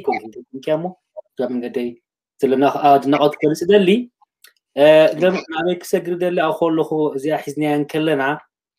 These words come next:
እንታይ እዩ፣ እ፣ ኣብ እዚ ደንቢ ፍትሒ፣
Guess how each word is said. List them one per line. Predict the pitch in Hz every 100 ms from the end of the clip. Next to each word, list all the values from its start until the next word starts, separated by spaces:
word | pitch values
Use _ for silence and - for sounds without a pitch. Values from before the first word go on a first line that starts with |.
| _ _ _
እንታይ | 135 160 147
እዩ፣ | 143 160 156
እ፣ | - 127 123 120 117 120 120 - _ _
ኣብ | 135 123 139
እዚ | 120 127
ደንቢ | 123 131 120
ፍትሒ፣ | 113 - -